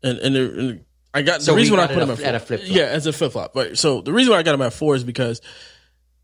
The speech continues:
Speaker 1: Derrick Henry may have that issue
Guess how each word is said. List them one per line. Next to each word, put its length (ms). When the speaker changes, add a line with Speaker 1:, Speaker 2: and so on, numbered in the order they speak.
Speaker 1:
Derrick 300
Henry 220
may 200
have 220
that 180
issue 580